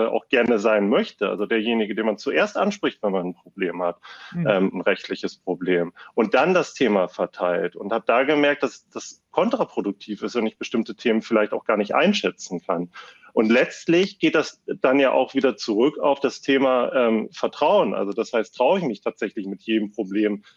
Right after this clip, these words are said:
Speaker 1: zu meinem Anwalt zu gehen, zu mir zu gehen. Und ich möchte gerne derjenige sein, der dann als er-, als erstes angesprochen wird, selbst wenn ich das Thema vielleicht selber nicht beraten kann, weil es halt irgendwo ins Familienrecht geht oder ins Erbrecht oder was weiß ich,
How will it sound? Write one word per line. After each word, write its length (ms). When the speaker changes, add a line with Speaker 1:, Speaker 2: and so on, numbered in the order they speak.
Speaker 1:
zu 160
meinem 280
Anwalt 360
zu 160
gehen, 300
zu 160
mir 240
zu 220
gehen. 240
Und 80
ich 80
möchte 480
gerne 340
derjenige 640
sein, 460
der 120
dann 220
als 200
er-, 260
als 180
erstes 300
angesprochen 500
wird, 180
selbst 420
wenn 120
ich 100
das 160
Thema 220
vielleicht 260
selber 240
nicht 160
beraten 460
kann, 180
weil 120
es 100
halt 100
irgendwo 240
ins 160
Familienrecht 680
geht 160
oder 160
ins 180
Erbrecht 640
oder 260
was 200
weiß 180
ich, 80